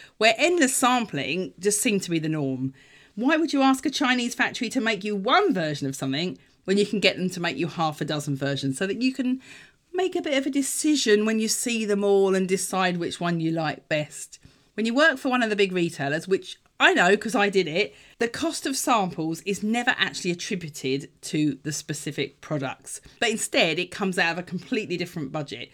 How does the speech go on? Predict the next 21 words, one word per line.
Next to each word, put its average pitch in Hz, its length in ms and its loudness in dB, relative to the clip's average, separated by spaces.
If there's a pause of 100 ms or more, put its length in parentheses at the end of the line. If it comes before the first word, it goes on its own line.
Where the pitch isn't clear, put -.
(140)
So 277 220 0
hey, 262 420 -2 (320)
what's 415 220 -4
one 339 160 0
more 330 160 -2
sample? 247 560 -2 (600)
And 233 160 -2
that 247 160 4
not 262 380 4
only 262 220 6
leads 226 320 0
to - 160 -8 (120)
overspending 208 720 2
if 185 140 -4
you're 175 80 2
doing 175 260 2
it 170 100 -2
in 170 120 -4
your 165 180 -2
own 294 260 4
business, 151 540 -4